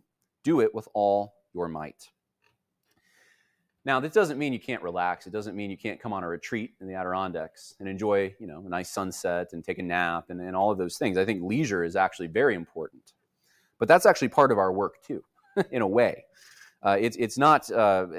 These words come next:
a leisure where we just live to gratify the lusts of our flesh. Um, there's always a higher purpose in everything that we do.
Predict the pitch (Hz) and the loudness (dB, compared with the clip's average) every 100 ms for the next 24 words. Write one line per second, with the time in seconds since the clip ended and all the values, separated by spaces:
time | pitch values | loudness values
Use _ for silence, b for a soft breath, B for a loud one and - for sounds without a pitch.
0 | 90 107 98 113 139 123 113 107 101 107 | -6 -4 -2 0 0 2 2 2 0 -2
1 | 104 107 107 98 - 95 101 101 - 92 | -6 -4 -4 -4 -8 -2 0 0 -2 -4
2 | 87 90 92 - 82 78 - 185 92 - | -4 -6 -10 -12 -16 -16 -6 -4 -4 -6
3 | - _ _ _ _ _ - 95 92 90 | -20 _ _ _ _ _ -12 -8 -6 -6
4 | 113 117 147 165 117 127 113 92 - 120 | -4 0 2 2 0 0 -2 -2 -4 -8
5 | 92 95 98 98 - 92 85 76 80 101 | -8 -10 -8 -8 -12 -12 -12 -12 -10 -6
6 | 98 | -6